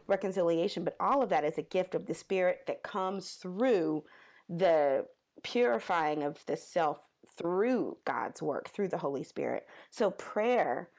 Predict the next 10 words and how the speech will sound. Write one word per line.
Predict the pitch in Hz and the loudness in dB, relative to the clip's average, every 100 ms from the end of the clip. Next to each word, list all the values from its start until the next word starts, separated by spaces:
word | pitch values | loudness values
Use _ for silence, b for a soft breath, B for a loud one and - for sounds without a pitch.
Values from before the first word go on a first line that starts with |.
| b b - | b b -4
um, | 165 151 151 147 - - | -2 0 -2 -6 -10 -12
through | - - 214 233 - | -10 -2 0 2 2
our | 180 | 2
belief | 170 156 160 226 220 - | 2 2 2 2 0 -4
that | - - | -4 -2
you | 170 | -4
beautifully | 175 208 214 208 165 | -2 0 0 0 0
laid | 156 151 151 | 2 2 0
out, | 143 147 | -2 -4
Akimini, | 160 - 160 160 147 | -6 -4 -4 -2 -4